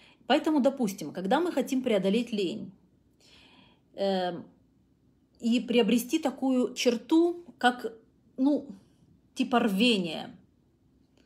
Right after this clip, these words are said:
зел, рвение, эм,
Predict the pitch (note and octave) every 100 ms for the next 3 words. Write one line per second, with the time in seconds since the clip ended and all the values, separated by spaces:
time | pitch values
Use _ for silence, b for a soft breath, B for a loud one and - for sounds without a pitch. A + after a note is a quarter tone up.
0 | b _ - F3+ G3+ G3+ D#3+ - - _
1 | _ _ _ _ _ - G3 G3+ F#3 -
2 | - - - B B B B B B -
3 | G#3 G3+ G3+ G3+ G3 G3 G3